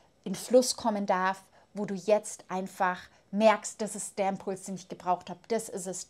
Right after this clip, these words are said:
da gehe ich lang. Das ist eine neue Ära für mich. The Joyful Money Game. Genau.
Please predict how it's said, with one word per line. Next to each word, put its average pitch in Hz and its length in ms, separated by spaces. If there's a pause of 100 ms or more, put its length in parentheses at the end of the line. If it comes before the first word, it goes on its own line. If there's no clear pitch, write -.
da 214 180
gehe 202 220
ich - 160
lang. 165 280 (340)
Das 214 180
ist - 140
eine 208 100
neue 196 340
Ära 175 320
für - 180
mich. 170 280 (380)
The 175 160
Joyful 185 560 (320)
Money 180 300
Game. 151 240 (600)
Genau. 196 220